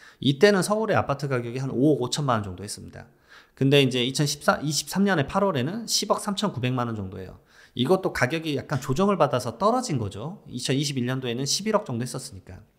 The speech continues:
그래서 이걸 보시게 되면은 일반적으로 일괄공제 오억 원만 적용한다고 했을 때 이천십육 년도에 돌아가셨다 그러면 이제 상속세가 한 오백팔십만 원 정도. 근데 이십삼 년도에 돌아가시게 되면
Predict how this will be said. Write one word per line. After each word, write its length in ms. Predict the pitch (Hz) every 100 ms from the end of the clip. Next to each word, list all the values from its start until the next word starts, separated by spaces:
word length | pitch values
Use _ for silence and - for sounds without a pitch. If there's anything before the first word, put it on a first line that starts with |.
| _
그래서 200 | - -
이걸 300 | 139 160 170
보시게 320 | 165 156 196 185
되면은 520 | 143 139 156 135 95 - _ _ _ -
일반적으로 680 | 139 175 214 214 202 185
일괄공제 640 | 156 123 143 180 175 175 156
오억 340 | 117 139 185 180
원만 220 | 160 135
적용한다고 520 | 107 113 131 123 113
했을 300 | 143 127 107
때 220 | 107 98 101
이천십육 540 | 135 165 - 240 262
년도에 280 | 233 185 143
돌아가셨다 640 | 117 123 131 131 - 110
그러면 580 | 107 101 113 139 101 92 98
이제 120 | 107
상속세가 560 | 104 180 190 - 135 156
한 80 | 120
오백팔십만 580 | 117 120 147 147 147
원 60 | 98
정도. 320 | 90 82 - _ _ _ - -
근데 200 | 131 139
이십삼 380 | 185 - 220 233
년도에 340 | 233 185 160
돌아가시게 500 | 131 127 131 127 123
되면 420 | 107 110 127 95